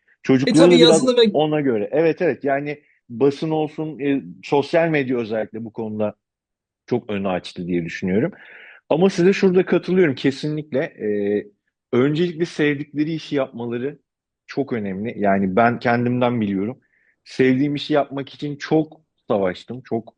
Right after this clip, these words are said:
Speaker 1: uğraştım. Ama en sonunda başarılı olduk tabii. İnşallah daha da oluruz. Herkes için bu geçerli
Speaker 2: İnşallah.
Speaker 1: olmasını istiyorum. Ee, biraz da tabii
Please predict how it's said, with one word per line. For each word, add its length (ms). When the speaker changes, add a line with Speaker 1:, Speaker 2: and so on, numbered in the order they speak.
Speaker 1:
uğraştım. 640
Ama 240
en 120
sonunda 360
başarılı 440
olduk 320
tabii. 280
İnşallah 520
daha 240
da 40
oluruz. 460
Herkes 420
için 220
bu 80
geçerli 340
Speaker 2:
İnşallah. 220
Speaker 1:
olmasını 320
istiyorum. 460
Ee, 500
biraz 380
da 100
tabii 440